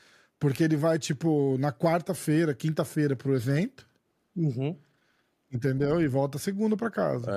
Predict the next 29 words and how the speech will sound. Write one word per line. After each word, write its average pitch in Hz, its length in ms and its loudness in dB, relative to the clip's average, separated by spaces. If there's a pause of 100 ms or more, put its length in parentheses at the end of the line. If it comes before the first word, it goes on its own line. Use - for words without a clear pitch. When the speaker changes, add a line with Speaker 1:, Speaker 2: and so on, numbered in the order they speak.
(120)
Speaker 2:
É, 101 40 -12
sei 87 200 -6
lá 110 160 -2
como 127 160 -12
que - 120 -18
o - 40 -18
cara 170 220 -6
Speaker 1:
Isso, 117 100 -2
Speaker 2:
faz. 113 320 -4
Speaker 1:
é, 110 280 -2
isso 123 160 -4
é - 20 0
uma 131 140 -2
realidade, 151 560 0
que, - 160 -8
tipo, 110 420 -4
ele 117 140 0
vai 139 120 0
lá, 147 160 0
faz 135 200 -2
uma 135 120 -2
bicicletinha 143 540 -2
vagabunda 131 540 0
no 135 80 0
hotel, 143 540 0
esses - 180 -10
caras 120 240 -4
fazem 247 260 -2
isso. - 240 -4